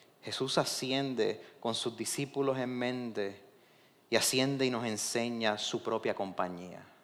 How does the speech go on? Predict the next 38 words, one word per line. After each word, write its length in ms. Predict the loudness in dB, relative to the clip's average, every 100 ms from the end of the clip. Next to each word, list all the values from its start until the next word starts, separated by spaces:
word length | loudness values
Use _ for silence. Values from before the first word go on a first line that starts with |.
| _
Es 120 | -8
decir, 360 | -2 -2 -4 -12 -20 -20 -20 -20 -20 _
cuando 240 | 0 0
tú 80 | 2
y 40 |
yo 120 | 2 6
trabajamos, 760 | 8 8 8 6 6 2 0
un 120 | 2
humano 440 | 2 4 4 2 -2 -10 -20 -20 -20 _ _
se 160 | -10 -6
sienta 500 | -2 0 0 0 0
y 60 | 0
se 100 | 0
puede 240 | 2 2
sentar 340 | 0 2 2
solitario 680 | 2 0 0 4 6 6 4
a 20 | -2
descansar. 680 | 0 -2 -4 -4 -2 -2 -4
Algunos 360 | -4 -4 -4
de 80 | -2
nosotros, 500 | -2 -2 -2 -2 -4 -6 -20 -20 -20 -20 _
nuestro 460 | -10 -6 0 0
mejor 460 | 0 -4 -2 0 2
descanso 520 | 0 4 4 4 0
es 100 | -4 -4
imaginarnos 580 | -6 -4 -2 -2 0 -2
que 60 | -4
estamos 300 | 2 2 2
en 60 |
una 140 | -2 2
cabaña 440 | 4 4 4 0
por 120 | 0
allá 220 | 2 2 2
solos, 580 | 0 -2 0 0 -2
frente 300 | -2 -4 -4
de 60 | -6
un 180 | -2 4
lago, 340 | 6 6 0